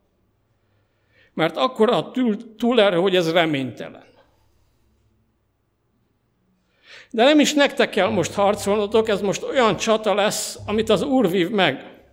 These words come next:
Volt, van olyan, amikor nektek kellett, meg lesz is olyan, ezt én teszem hozzá,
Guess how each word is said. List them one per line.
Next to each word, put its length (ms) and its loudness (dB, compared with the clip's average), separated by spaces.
Volt, 640 0
van 240 0
olyan, 360 0
amikor 500 -6
nektek 500 -4
kellett, 520 -4
meg 220 -12
lesz 320 -8
is 180 -8
olyan, 500 -2
ezt 260 -20
én 140 -14
teszem 380 -8
hozzá, 760 -6